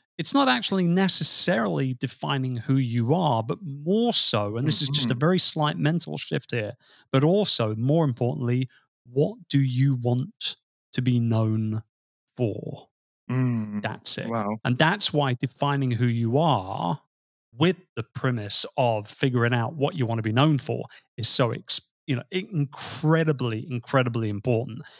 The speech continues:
Speaker 1: And this is at the very, very core of that first foundational pillar of Build, Market, Monetize, which obviously the book, as you said, is separated into three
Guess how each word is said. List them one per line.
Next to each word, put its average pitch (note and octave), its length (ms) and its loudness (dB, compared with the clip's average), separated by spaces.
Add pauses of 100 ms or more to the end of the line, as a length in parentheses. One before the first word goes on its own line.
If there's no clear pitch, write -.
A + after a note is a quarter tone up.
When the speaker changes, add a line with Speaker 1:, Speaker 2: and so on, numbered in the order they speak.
(140)
Speaker 1:
And D3 140 4
this B3 200 4
is D#3+ 140 4
at C#3 260 2
the C3+ 80 2
very, D#3 760 -2 (260)
very C3 460 0
core A#2 540 0
of - 160 -4
that A#2+ 160 -2 (140)
first A#2+ 520 0
foundational A2+ 960 0
pillar A2+ 360 2 (300)
of - 160 -4
Build, A2+ 280 2
Market, G#2+ 380 0
Monetize, C3 680 0
which A2+ 140 -2
obviously G#2+ 400 -2
the G2+ 120 -6
book, - 360 -2 (180)
as A2 140 -4
you G#2+ 300 -4
said, A2 300 0
is G2 100 -2
separated A2 540 0
into G#2 180 -6
three G#2+ 400 -4